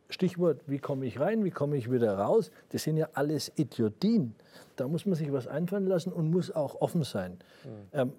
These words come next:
Speaker 1: be-, finde ich, in der Stadt Nürnberg ist da gute Offenheit. Ob uns das gelingt,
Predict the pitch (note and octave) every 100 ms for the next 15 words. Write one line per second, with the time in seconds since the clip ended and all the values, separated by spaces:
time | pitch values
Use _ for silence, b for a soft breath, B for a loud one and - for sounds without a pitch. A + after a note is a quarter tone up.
0 | - - - D#3+ - F#3+ G3 F3+ - D3+
1 | C#3+ C#3+ C#3+ C#3+ E3 F3+ E3 E3 C#3+ D#3
2 | C#3 - F3 C#3+ C#3 C#3 F3 D#3 D3 -
3 | _ - C#3+ E3+ D3 - C#3 - - B2
4 | F#3 G#3 -